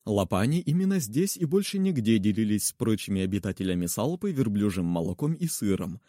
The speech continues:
войлоком и, что влекло на гимскую ярмарку прощелык со всего Текана, золотым песком. Даже торговцы из Захапы, несмотря на недовольство вновь избранного правителя всего Текана, молодого Иши,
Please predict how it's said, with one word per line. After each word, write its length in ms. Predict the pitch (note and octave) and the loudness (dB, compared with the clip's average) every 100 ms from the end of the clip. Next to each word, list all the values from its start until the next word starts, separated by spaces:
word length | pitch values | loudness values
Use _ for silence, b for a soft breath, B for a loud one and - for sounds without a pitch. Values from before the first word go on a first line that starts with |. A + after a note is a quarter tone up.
| _ | _
войлоком 680 | G#2 F#2 G2 D#3+ F#3+ F#3 F3 b b - | -2 0 2 0 -2 -4 -6 b b -2
и, 100 | C3 | 0
что 200 | - G#3+ | 0 -2
влекло 420 | G3 F#3+ F#3 F#3+ | -2 -2 -2 0
на 100 | F3 | 0
гимскую 500 | D3+ D3 - A#2+ G#2+ | -2 -4 -2 0 2
ярмарку 520 | A2+ A2 G2 - - | 2 2 -2 -4 -8
прощелык 540 | - G2 - G2 F2+ | -4 -4 -2 -2 -2
со 140 | - E2+ | -4 -6
всего 320 | F#2+ F2 E2+ | -4 -2 -2
Текана, 560 | - F#3+ - F2 C#2 - _ _ - | -2 -4 -2 -4 -4 -10 _ _ -8
золотым 500 | G2+ C3+ F3 F3 E3+ | -2 0 0 -2 -4
песком. 540 | F3+ - - D2 G#2+ - _ _ | -4 -6 -8 -10 -12 -20 _ _
Даже 360 | F#2+ A#2+ F#3 A3 | 0 2 2 0
торговцы 560 | G3+ D#3 G#3 - G3+ | 0 2 0 0 -2
из 80 | F#3 | -2
Захапы, 560 | C#3+ F3 - G#3 - G2+ | 0 -2 -2 -4 0 0
несмотря 640 | G2+ - F3 - A3 - | 0 -2 -2 0 -2 0
на 100 | E3 | 0
недовольство 680 | E3+ D3+ C#3 C#3+ B2+ - G#2+ | 2 0 2 0 0 -2 -2
вновь 320 | G#2 C#3 - | 0 -2 -2
избранного 540 | C3+ G#2 F2+ G2 F2+ F2 | -2 -2 0 0 0 -2
правителя 580 | G#2 G2 G#2+ G2+ F2 E2+ | 0 2 2 0 0 -2
всего 380 | - F#2+ F2+ | -2 -2 -2
Текана, 580 | - G3 F#3 G2 D#2 - b b b | -2 -4 -2 -2 -2 -6 b b b
молодого 600 | G2 A#2+ D3 B2+ G#2+ A2 | 2 2 2 2 2 0
Иши, 520 | A#2 B2 F2+ - - | 0 0 0 -4 -12